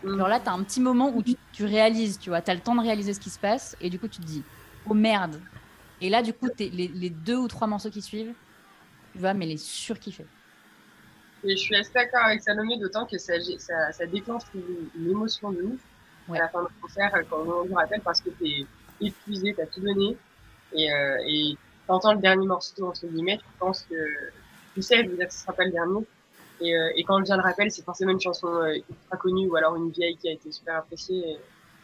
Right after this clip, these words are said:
Speaker 1: et, et t'es là, euh, et je trouve que c'est toute l'émotion à ce moment-là, moi j'aime bien.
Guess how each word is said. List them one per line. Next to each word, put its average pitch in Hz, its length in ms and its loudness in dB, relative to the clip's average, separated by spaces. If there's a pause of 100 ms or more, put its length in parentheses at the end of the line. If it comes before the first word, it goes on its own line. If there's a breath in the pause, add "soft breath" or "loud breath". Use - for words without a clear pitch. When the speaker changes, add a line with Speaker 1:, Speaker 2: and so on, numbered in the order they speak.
(540)
Speaker 1:
et, 160 60 -4
et - 100 -6
t'es 170 80 -2
là, 175 320 10
euh, - 20 0 (600)
et 156 60 -8
je 160 60 -14 (280)
trouve - 140 -12
que - 60 -8
c'est 160 140 -6 (140)
toute 220 80 -2
l'émotion 190 400 0
à 170 60 -2
ce 165 100 -10
moment-là, 165 240 2
moi 175 80 -2
j'aime 185 200 -2
bien. 165 100 -12